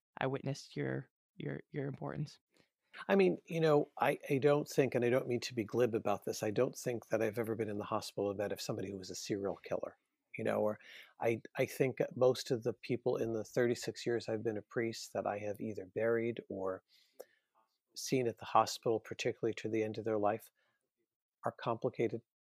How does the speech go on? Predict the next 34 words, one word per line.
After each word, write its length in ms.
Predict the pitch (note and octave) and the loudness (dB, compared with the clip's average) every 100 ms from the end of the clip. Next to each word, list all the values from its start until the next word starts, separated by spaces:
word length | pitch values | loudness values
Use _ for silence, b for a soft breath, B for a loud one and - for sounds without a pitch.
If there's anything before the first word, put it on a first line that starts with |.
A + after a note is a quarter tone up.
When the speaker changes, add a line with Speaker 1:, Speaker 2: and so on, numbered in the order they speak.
| - | -12
Speaker 2:
people 480 | A2+ - A#2+ B2 B2 | -12 0 0 0 0
or 300 | G#2 G2 G2 _ _ _ _ _ _ _ _ _ _ _ _ | 0 0 -4 _ _ _ _ _ _ _ _ _ _ _ _
simple 360 | - C3+ B2 B2+ | 2 2 2 -2
people 600 | - B2 - A#2+ A#2+ - | 0 -2 0 0 0 -2
or 200 | A2 G#2+ b b b | -6 -6 b b b
people 240 | D#3 C3+ | -2 0
who 60 | B2 | 0
have 140 | A#2+ | 2
their 120 | - A2 | 2 0
gifts 580 | G#2 A2 - - - - | 0 -2 -2 -10 -12 -10
and 160 | A#2 G#2+ | -10 -10
people 420 | - A2 - A2 - | -8 -8 -4 -4 -2
who 100 | G#2+ | -2
have 160 | G#2+ - | -4 -6
their 220 | A2+ A2 A2 | -4 -4 -6
strengths. 520 | - - C#3+ B2 - - | -10 0 0 0 -6 -6
And 120 | G#2 | 0
there 100 | G#2 | 2
are 60 | |
some 200 | G2+ B2+ | 2 0
people 320 | A#2 C3 A#2+ A#2 | 2 0 0 0
who 120 | A#2+ | 2
are 80 | A2 | 0
just 260 | - - | -4 -8
exemplary, 720 | G#2+ - A2+ A2+ B2+ A#2 C#3 - _ _ _ _ _ _ | -8 -2 -2 0 0 0 0 -6 _ _ _ _ _ _
and 100 | G3 | -2
there's 160 | F#3+ - | -2 0
some 120 | G3 | -2
people 340 | F3+ G3+ G3 E3+ | -2 0 0 4
that 140 | D#3 | 4
are 140 | D3 C3+ | 4 4
hard 200 | C#3 C3+ | 2 2
to 100 | - | 0
love, 260 | C#3 F3 | -2 -2